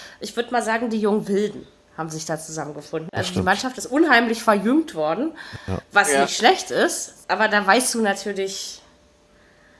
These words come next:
Speaker 1: nicht. Also die Testspiele, okay, das waren jetzt auch nicht nur namhafte Gegner, siehe heute den Hallischen F C, ähm, aber die, in den Testspielen hat, hat er sich ganz ordentlich geschlagen bislang. Und das war in den letzten Jahren zum Beispiel nicht immer so.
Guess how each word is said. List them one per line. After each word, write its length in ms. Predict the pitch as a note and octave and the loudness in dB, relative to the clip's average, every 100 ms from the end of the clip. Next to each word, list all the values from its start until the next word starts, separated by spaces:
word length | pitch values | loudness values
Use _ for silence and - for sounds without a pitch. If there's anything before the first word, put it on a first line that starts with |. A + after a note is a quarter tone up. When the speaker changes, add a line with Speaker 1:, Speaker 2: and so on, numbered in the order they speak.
| _ | _
Speaker 1:
nicht. 260 | F3+ F#3 - | -6 -4 0
Also 200 | F#3+ G3 | 2 2
die 140 | A3 | -2
Testspiele, 560 | A3 B3+ C4+ - C#4 B3+ | -2 -2 -2 -6 -2 -2
okay, 200 | A3 B3+ | 0 2
das 200 | A3 G#3+ | 2 2
waren 120 | G#3 | -2
jetzt 160 | G3+ G3 | -2 -4
auch 160 | A3 A3+ | -6 -6
nicht 180 | C4+ | -4
nur 80 | C4+ | -2
namhafte 540 | A#3+ A#3 C4+ C4 B3+ C4 | 2 2 2 -2 -6 -8
Gegner, 320 | B3+ B3 A3+ | -6 -4 -4
siehe 300 | F3+ G3+ G3+ | -4 -2 -2
heute 220 | G3 G3 | -2 -4
den 100 | F#3+ | -6
Hallischen 300 | G3 G3 - - | -6 -8 -10 -12
F 160 | D#3+ | -12
C, 200 | - A#3+ B3+ - - - - | -4 -4 -4 -12 -14 -16 -6
ähm, 380 | - G#3+ G#3 G#3 G3+ - - - _ - - - _ - - | 0 2 2 -2 -10 -20 -20 -20 _ -20 -20 -20 _ -10 0
aber 800 | G#3+ G#3+ G#3+ G#3+ G#3 G#3 G#3 G#3 G#3 | 6 6 8 10 10 10 6 2 -2
die, 60 | |
in 100 | G3+ | 4
den 120 | C4 C#4 | 4 6
Testspielen 420 | D4 - - D4+ | 2 0 2 2
hat, 100 | C#4+ | 4
hat 160 | C#4 C#4+ | 2 0
er 80 | |
sich 160 | C4+ C4+ | -2 -2
ganz 160 | B3+ A#3+ | -2 4
ordentlich 460 | B3 A#3 E3+ D#3 | 6 6 4 -4
geschlagen 440 | D#3+ - D3 C3 C3+ | -6 -4 -2 -2 -6
bislang. 380 | - C#3 C3 - | -12 -10 -10 -8
Und 120 | D#3+ | -2
das 160 | F#3 F#3 | 0 4
war 120 | G#3+ | 4
in 80 | G#3+ | 4
den 100 | G#3 | 2
letzten 280 | G#3 - G3+ | 0 -2 0
Jahren 180 | G3+ | 0
zum 140 | G#3+ G#3 | 0 -2
Beispiel 280 | G3 - F#3+ | -2 -2 0
nicht 240 | G3 G3 | 0 0
immer 240 | C3+ B2+ | -4 -6
so. 280 | B2 C3+ G#3+ | -6 -8 -10